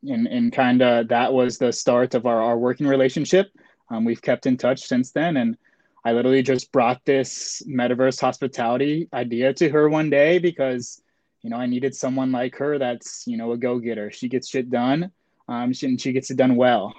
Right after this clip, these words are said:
Uh, so that was a, a big factor of bringing Lise on the team. Uh, but she also has, uh, an extremely knowledgeable background in marketing. Uh,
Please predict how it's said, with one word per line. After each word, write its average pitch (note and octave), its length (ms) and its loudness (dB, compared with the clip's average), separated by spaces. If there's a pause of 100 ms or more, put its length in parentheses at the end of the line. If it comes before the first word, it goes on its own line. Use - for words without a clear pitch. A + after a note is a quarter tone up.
(120)
Uh, A2+ 320 -2
so B2 180 -4
that B2+ 240 2
was C3 580 2
a, B2 260 -2
a A#2+ 40 -2
big B2+ 380 0
factor B2+ 420 2
of B2+ 80 0
bringing B2+ 260 2
Lise B2 220 0
on C3+ 60 0
the A#2+ 100 0
team. D#3+ 400 2 (540)
Uh, G#2 160 -8
but A2 160 -4
she B2 140 0
also B2+ 800 0
has, A2+ 480 -4
uh, A2+ 300 -2
an A#2 80 -6
extremely C3 880 0 (200)
knowledgeable A#2+ 540 2
background A2+ 640 -4
in G#2+ 180 -6
marketing. A#2 540 0 (840)
Uh, G2+ 340 -6